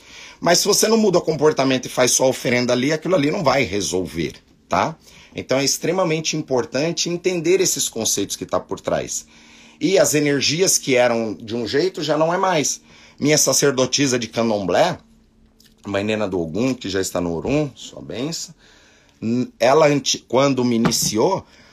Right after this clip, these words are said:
aquela senhora com um copo d'água e uma vela fazia milagre. Coisas que foi um outro tempo, um outro momento. Hoje em dia essas energias, elas mudaram, tá?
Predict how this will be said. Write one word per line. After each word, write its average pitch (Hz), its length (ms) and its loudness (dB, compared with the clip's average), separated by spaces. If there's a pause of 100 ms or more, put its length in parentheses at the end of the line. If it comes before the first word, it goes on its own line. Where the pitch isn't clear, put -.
(220)
aquela 160 340 0
senhora 170 460 2
com 185 100 -4
um 175 60 -2
copo 165 340 2
d'água 147 220 2
e - 20 4
uma 147 180 2
vela 123 240 2
fazia 175 300 -2
milagre. 170 640 0 (440)
Coisas 165 400 2
que 131 300 -2 (180)
foi 98 400 0
um 78 140 -4
outro 185 360 4
tempo, 120 560 -4
um 98 200 -4
outro 139 260 -2
momento. 156 560 -2
Hoje 123 260 0
em 120 80 0
dia 123 220 0
essas 123 240 0
energias, 113 540 0
elas 123 280 0
mudaram, 107 720 0 (480)
tá? 107 300 -4